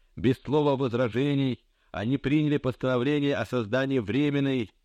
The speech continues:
консульской комиссии в составе Сиеса, Роже Дюко и Бонапарта, и двух комиссий, на которые возлагалась подготовка конституционных законов.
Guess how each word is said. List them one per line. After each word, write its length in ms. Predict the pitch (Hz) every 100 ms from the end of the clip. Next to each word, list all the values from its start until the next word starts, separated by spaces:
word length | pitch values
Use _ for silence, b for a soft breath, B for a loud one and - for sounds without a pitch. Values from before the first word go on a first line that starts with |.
| _ _ _
консульской 800 | 127 151 151 147 139 - 143 123
комиссии 640 | 120 120 139 147 - 143
в 60 | 123
составе 800 | 127 123 - 143 139 135 110 - _ _
Сиеса, 920 | - 123 120 143 151 151 - 143 143 - _
Роже 400 | - 117 117 139 135
Дюко 400 | 127 - 135 143
и 180 | 123
Бонапарта, 920 | 120 127 135 127 139 113 - 85 71 - _ _ _ _ _ _ _ _ _ _ -
и 120 | 113
двух 380 | 110 143 165 -
комиссий, 640 | 165 165 165 117 - 90
на 120 | 104
которые 420 | 113 110 143 139
возлагалась 640 | 117 123 120 113 135 143 131
подготовка 800 | 127 110 104 135 139 - 131 117
конституционных 960 | 127 123 - 123 120 - 127 123 120
законов. 520 | 90 120 117 113 87